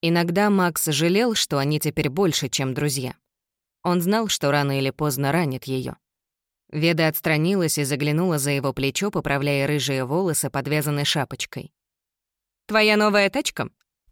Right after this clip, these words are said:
Макс обернулся и посмотрел на белую машину с двумя красными полосами на капоте. Подарок отца.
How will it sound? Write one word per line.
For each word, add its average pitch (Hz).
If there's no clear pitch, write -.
Макс 165
обернулся 175
и 156
посмотрел 170
на 156
белую 151
машину 147
с 123
двумя 151
красными 156
полосами 147
на 147
капоте. -
Подарок 151
отца. 139